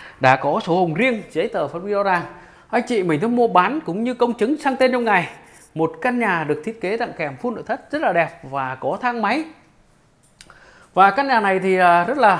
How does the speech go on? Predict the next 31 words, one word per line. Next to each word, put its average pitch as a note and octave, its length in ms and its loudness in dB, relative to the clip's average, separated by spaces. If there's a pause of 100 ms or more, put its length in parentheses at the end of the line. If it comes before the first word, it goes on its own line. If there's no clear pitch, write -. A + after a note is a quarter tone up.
à, D3+ 120 0
thuận F3+ 280 -2
tiện G3 200 4
cũng D3 160 -6
như C4 80 0
là A#3+ 120 6
phù E3+ 200 -2
hợp E3 240 0
để C#3+ 160 2
khách - 100 -6
hàng F3 300 -4
mua B3 120 -2
ở B2+ 260 -6
và E3+ 240 -4
mở C3+ 200 -6
văn B3 220 -4
phòng F#3+ 140 -4
công A3+ 140 -4
ty B3+ 320 0 (360)
cũng C3 140 -8
như, A#3+ 200 -2
à, A#3 180 6
kinh B3 140 -2
doanh B3+ 180 0
buôn A#3+ 240 2
bán A3 300 4
và F3 240 8
đầu D#3 260 6
tư B3 180 0
cho B3 80 4
thuê. B3 280 8